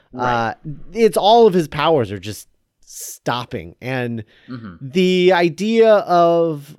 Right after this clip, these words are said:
Speaker 2: losing your powers being psychological is, uh, while I appreciate it in the film, <laughs> I just, it poses a lot of questions, I think.
Speaker 1: Yeah.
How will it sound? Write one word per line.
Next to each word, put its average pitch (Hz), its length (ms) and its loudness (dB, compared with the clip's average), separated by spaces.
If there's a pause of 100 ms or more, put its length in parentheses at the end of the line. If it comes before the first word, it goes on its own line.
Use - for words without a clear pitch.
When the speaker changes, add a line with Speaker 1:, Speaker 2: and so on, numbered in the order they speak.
(140)
Speaker 2:
losing 175 840 0
your 151 920 0
powers 147 640 -2
being 139 360 -2
psychological 117 1120 -6
is, 98 440 -12
uh, 90 240 -12
while 143 220 0
I 165 80 2
appreciate 214 580 0
it 151 80 -4
in 139 80 -6
the 123 80 -6
film, 123 380 -4
<laughs> - 0 -
I 113 220 -10
just, - 340 -18
it - 100 -18 (420)
poses 214 340 0
a 151 60 2
lot 135 220 2
of 104 100 -10
questions, 107 600 -10
I 147 60 0
think. - 580 -4
Speaker 1:
Yeah. 180 280 -2